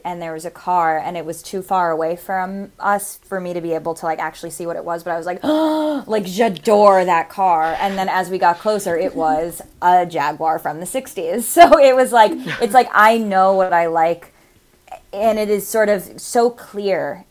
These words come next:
to me. It is so, my, my aesthetic taste is, like,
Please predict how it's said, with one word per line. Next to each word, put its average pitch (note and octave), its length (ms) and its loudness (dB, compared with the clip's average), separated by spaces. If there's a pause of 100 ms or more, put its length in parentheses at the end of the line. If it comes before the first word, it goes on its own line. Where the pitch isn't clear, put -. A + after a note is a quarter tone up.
to G3+ 120 -12
me. D#3 360 -10
It F#3+ 80 -4
is F#3+ 140 -6
so, G3+ 300 4
my, G3 380 -4
my G3 240 -4
aesthetic G3+ 480 -8
taste F#3 400 -10
is, - 160 -14
like, D#3+ 160 -4